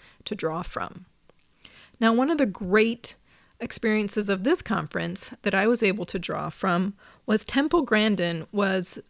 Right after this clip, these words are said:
the keynote speaker. And if you don't know who Temple Grandin is,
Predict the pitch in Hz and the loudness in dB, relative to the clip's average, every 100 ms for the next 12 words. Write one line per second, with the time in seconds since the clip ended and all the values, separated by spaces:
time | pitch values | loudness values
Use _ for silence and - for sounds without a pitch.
0 | _ 190 196 185 175 247 233 214 - - | _ -4 -2 -2 -2 0 2 0 -2 -4
1 | 208 - - - _ _ - - - 226 | -4 -4 -12 -14 _ _ -20 -20 -2 2
2 | 214 - - 220 190 262 302 269 226 202 | 2 -2 -4 -2 2 2 2 0 0 0
3 | 202 226 - 208 202 226 185 170 151 151 | -4 -8 -2 -2 0 -2 -2 -2 -4 -6
4 | 151 165 - | -8 -8 -12